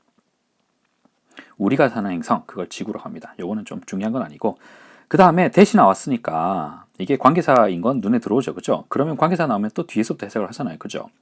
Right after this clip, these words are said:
야, has constructed, 그러면 뭔가를 만들어냈다는 얘기인데 형태를 만들어냈대요. 복잡한 형태를 만들어냈다는 겁니다. 그러면 이걸 또 우리가 옛날에는 어떻게 했어요? 거꾸로 해석했죠?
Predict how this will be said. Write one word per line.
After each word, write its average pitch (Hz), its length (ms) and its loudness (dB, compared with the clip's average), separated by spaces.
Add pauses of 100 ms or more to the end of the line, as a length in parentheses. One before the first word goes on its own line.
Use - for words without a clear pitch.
(580)
야, - 260 -14
has 156 340 0
constructed, - 800 -8
그러면 123 540 -6
뭔가를 90 340 -6
만들어냈다는 120 800 -6
얘기인데 80 500 -6 (500)
형태를 226 440 4
만들어냈대요. 85 560 -8 (680)
복잡한 185 960 0 (1000)
형태를 135 600 -4 (320)
만들어냈다는 80 560 -8
겁니다. - 340 -20 (200)
그러면 151 400 2
이걸 180 180 4
또 180 140 0
우리가 123 200 0
옛날에는 110 320 -2
어떻게 - 140 -12
했어요? - 200 -12
거꾸로 196 280 2
해석했죠? - 560 -2